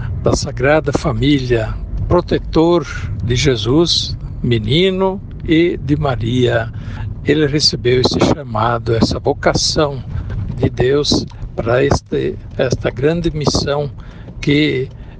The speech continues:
ele desempenhou com tanta fé, com tanto zelo. São José, por isso mesmo, um exemplo a ser imitado.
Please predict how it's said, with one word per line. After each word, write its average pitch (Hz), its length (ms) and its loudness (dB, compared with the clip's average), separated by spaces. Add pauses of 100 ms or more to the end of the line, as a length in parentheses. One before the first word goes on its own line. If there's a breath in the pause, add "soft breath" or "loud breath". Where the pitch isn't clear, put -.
(100)
ele 131 300 4
desempenhou 123 720 0
com 120 240 -2
tanta 185 420 2
fé, 139 420 0 (140)
com - 160 -2
tanto 170 400 0
zelo. 127 640 0 (720 loud breath)
São 196 280 4
José, 139 500 2
por - 200 0
isso 113 240 -2
mesmo, 123 640 0
um 147 140 2
exemplo 131 540 0
a - 20 0
ser 123 240 0
imitado. 113 800 0